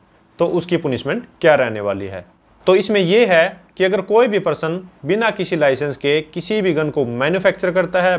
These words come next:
बनाता है, या फिर उसको सेल या फिर परचेज करता है, या फिर उसको एक प्लेस से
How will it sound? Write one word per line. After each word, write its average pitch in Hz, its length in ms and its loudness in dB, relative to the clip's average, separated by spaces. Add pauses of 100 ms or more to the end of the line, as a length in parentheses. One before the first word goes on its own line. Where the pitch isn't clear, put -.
बनाता 143 380 0
है, 185 300 0 (420)
या 180 140 4
फिर 185 120 2
उसको 156 440 -2 (260)
सेल 170 460 2 (100)
या 151 140 2
फिर 160 120 -2
परचेज 156 460 0
करता 185 340 0
है, 180 320 0 (460)
या 202 200 6
फिर 202 160 0
उसको 165 560 -2 (260)
एक 190 340 0
प्लेस 147 360 0
से 131 180 0